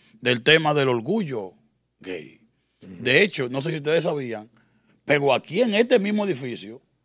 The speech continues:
Speaker 1: hay una oficina del orgullo gay.
Speaker 2: Wow. Dios mío.
Speaker 1: No sé quién de aquí es el representante.
Speaker 2: <laughs>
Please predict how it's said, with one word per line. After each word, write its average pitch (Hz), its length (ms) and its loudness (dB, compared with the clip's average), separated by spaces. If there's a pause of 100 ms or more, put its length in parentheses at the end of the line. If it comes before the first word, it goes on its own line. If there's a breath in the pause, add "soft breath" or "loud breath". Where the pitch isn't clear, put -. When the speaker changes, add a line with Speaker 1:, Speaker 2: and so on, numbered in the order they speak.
(300)
Speaker 1:
hay 165 160 4
una 180 160 2
oficina 196 460 -2
del 135 120 -2
orgullo 127 320 -8
gay. 131 280 -12
Speaker 2:
Wow. 117 340 -12 (840)
Dios 110 180 -12
mío. 95 320 -14 (340)
Speaker 1:
No 113 160 -6
sé 135 160 -2
quién 139 220 -8
de 175 80 -2
aquí 165 200 -4
es 196 40 -2
el 147 80 0
representante. 117 640 -6
Speaker 2:
<laughs> - 920 -2